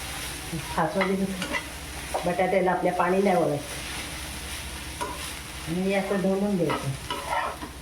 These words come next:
सगळे शेंगदाणे मिक्स करायचे. झाल्याच्या नंतर टाकायचं हां शेंगदाणे. असं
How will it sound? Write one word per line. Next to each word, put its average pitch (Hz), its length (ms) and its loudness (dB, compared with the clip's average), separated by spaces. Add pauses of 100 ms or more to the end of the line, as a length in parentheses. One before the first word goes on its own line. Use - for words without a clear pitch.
(1900)
सगळे 180 240 2
शेंगदाणे 165 360 4
मिक्स 196 240 2
करायचे. 147 680 2 (3500)
झाल्याच्या 208 380 6
नंतर 247 340 6
टाकायचं - 440 2
हां 240 180 4
शेंगदाणे. 170 640 0 (2750)
असं 202 200 0